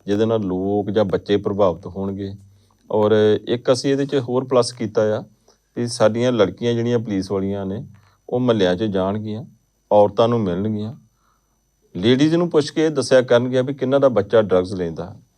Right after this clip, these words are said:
ਤੇ ਉਹਨਾਂ ਦੀ ਅਸੀਂ ਹੈਲਪ ਕਰਾਂਗੇ। ਸਾਡਾ ਮੇਨ ਮਕਸਦ ਹੈਗਾ ਵੀ ਜਿਸ ਚੀਜ਼ ਨੂੰ ਕੋਈ ਖਰੀਦਣ ਵਾਲਾ ਹੀ ਨਹੀਂ ਰਹੇਗਾ ਤਾਂ ਉਹ ਚੀਜ਼ ਵਿਕੇਗੀ ਕਿੱਦਾਂ?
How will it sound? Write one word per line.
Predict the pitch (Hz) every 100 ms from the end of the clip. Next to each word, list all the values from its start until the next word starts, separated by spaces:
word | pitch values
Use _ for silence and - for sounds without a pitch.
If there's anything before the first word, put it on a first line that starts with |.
| - - -
ਤੇ | 135
ਉਹਨਾਂ | 143 165 185
ਦੀ | 165
ਅਸੀਂ | 151 147
ਹੈਲਪ | 135 98
ਕਰਾਂਗੇ। | - 87 92 90 131
ਸਾਡਾ | - 143 165
ਮੇਨ | 147 147 151
ਮਕਸਦ | 143 156 156
ਹੈਗਾ | 143 110 131 202 - - - - _ -
ਵੀ | 143
ਜਿਸ | 120 123 123 -
ਚੀਜ਼ | 143 139
ਨੂੰ | 143 143
ਕੋਈ | 147
ਖਰੀਦਣ | 147 117 104 123
ਵਾਲਾ | 127 135
ਹੀ | 143
ਨਹੀਂ | 139
ਰਹੇਗਾ | 110 117 113 110 143 - - _ -
ਤਾਂ | 151
ਉਹ |
ਚੀਜ਼ | 151 147
ਵਿਕੇਗੀ | 143 127 147 127 92
ਕਿੱਦਾਂ? | 90 71